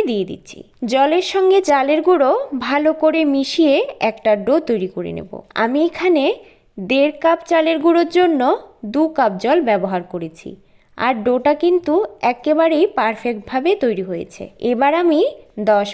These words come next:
মিনিটের জন্য ঢাকা দিয়ে রেস্টে রেখে দিচ্ছি। দশ মিনিট পর আমি ঢাকাটা তুলে নিচ্ছি। এবার ডোটা একটু গরম থাকা অবস্থাতেই মেখে নিতে হবে। প্রয়োজন হলে ডোটাকে দুই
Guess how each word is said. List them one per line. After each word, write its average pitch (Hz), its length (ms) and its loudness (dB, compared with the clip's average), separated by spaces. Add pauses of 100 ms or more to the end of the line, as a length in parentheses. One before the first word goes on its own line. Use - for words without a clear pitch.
মিনিটের 294 440 0
জন্য 320 180 2 (180)
ঢাকা 220 240 -2 (100)
দিয়ে 285 180 2 (340)
রেস্টে 220 420 -2
রেখে 156 260 -12
দিচ্ছি। - 320 -16 (460)
দশ 233 320 0 (120)
মিনিট 370 260 4 (140)
পর 226 200 2 (360)
আমি 269 140 0 (100)
ঢাকাটা 262 320 -2 (100)
তুলে 302 280 2
নিচ্ছি। 330 320 0 (680)
এবার 277 400 2 (600)
ডোটা 269 280 2 (100)
একটু 349 160 0 (160)
গরম 247 240 2 (100)
থাকা 359 200 0 (140)
অবস্থাতেই 370 640 0 (340)
মেখে 254 340 -4
নিতে 170 280 -8
হবে। 185 200 -10 (300)
প্রয়োজন 262 420 2 (100)
হলে 349 240 2 (460)
ডোটাকে 262 440 0 (180)
দুই 285 140 0